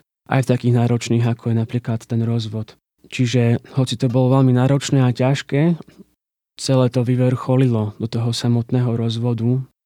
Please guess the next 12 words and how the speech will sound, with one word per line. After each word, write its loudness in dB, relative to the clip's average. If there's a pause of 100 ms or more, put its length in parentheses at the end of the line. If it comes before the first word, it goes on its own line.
(160)
napriek 0
tomu, 2
že -2 (300)
už -2
prebiehala 2
nejaká 0
transformácia 0
aj 0
v 0
mojom 2
vnútri. 0 (480)
A 0